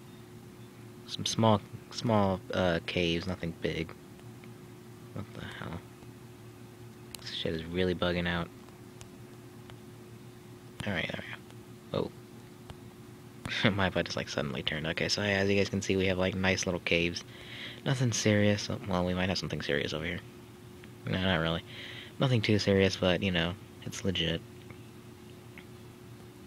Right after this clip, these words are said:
Ah, here we go. First area of interest is up here. I remember this.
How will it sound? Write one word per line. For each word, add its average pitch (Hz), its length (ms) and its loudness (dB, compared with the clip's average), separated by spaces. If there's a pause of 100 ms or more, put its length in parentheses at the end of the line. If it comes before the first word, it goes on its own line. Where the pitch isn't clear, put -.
(960)
Ah, 101 120 10
here 98 120 6
we 90 80 6
go. 87 180 4 (260)
First - 280 6
area 92 320 8
of 87 100 2
interest 90 400 2
is 82 160 -2
up 80 140 -2
here. 85 360 2 (1400)
I 80 60 -2
remember 85 340 2
this. 92 440 0